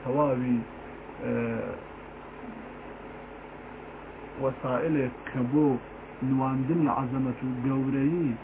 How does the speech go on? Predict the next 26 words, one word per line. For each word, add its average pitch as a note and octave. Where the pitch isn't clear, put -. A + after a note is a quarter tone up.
ڕواڵەتی B2
لە B2
دنیا A#2+
هەیە، C#3+
کەسبی E3
ئەکەن D#3+
و C#3+
ئیستفادەی C#3
لێ C#3+
ئەکەن C3+
بۆ B2+
ئەمە C3
کە A#2
خۆیان B2
بنوێنن A#2+
و، -
ئێ، G#2+
محیطی D#3
خۆیان C3+
پڕکەن C3+
لە B2+
خۆیان، C3+
لە B2+
دەنگ C3
و -
باسیان، C3